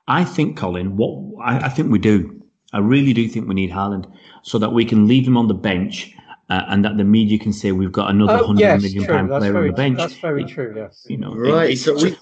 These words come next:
Speaker 1: we wanna make sure that our bench costs more than anybody else's. You know, maybe
Speaker 3: Uh,
Speaker 2: Anyone
Speaker 1: to
Speaker 2: else's
Speaker 1: do that.
Speaker 2: first team.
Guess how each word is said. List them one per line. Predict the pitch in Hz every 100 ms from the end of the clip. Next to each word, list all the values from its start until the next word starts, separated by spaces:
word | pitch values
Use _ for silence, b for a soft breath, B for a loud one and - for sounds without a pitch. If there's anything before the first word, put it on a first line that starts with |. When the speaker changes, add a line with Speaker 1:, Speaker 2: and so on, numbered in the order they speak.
| -
Speaker 1:
we | 170
wanna | 190 180
make | 165 160
sure | 139 147 131
that | 123
our | 127 135 127
bench | 120 104 - -
costs | - 127 - -
more | 107 107
than | 101
anybody | 98 95 92 92
else's. | 90 90 - 85 - -
You | 98
know, | 95 B -
maybe | 185 240 - 220 - 208
Speaker 3:
Uh, |
Speaker 2:
Anyone | 202 185 185
Speaker 1:
to | 185
Speaker 2:
else's | 180 131 165
Speaker 1:
do |
that. | 143 220
Speaker 2:
first | 208 -
team. | 143